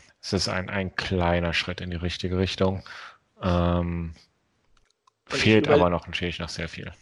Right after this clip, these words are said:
Speaker 2: und ich überlege gerade, mit wem wir Dumont verwechselt haben,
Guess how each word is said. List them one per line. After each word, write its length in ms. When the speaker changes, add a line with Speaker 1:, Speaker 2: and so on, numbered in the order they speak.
Speaker 2:
und 160
ich 140
überlege 540
gerade, 300
mit 260
wem 160
wir 80
Dumont 440
verwechselt 640
haben, 360